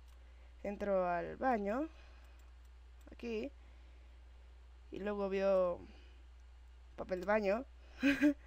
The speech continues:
Espera, mano, déjame poner esto así. ¡Ah, mano! Eh,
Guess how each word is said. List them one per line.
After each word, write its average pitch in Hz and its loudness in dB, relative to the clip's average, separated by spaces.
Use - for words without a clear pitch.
Espera, 190 -2
mano, 185 -2
déjame 233 0
poner 180 -4
esto - -14
así. - -14
¡Ah, 165 2
mano! 330 6
Eh, 202 -2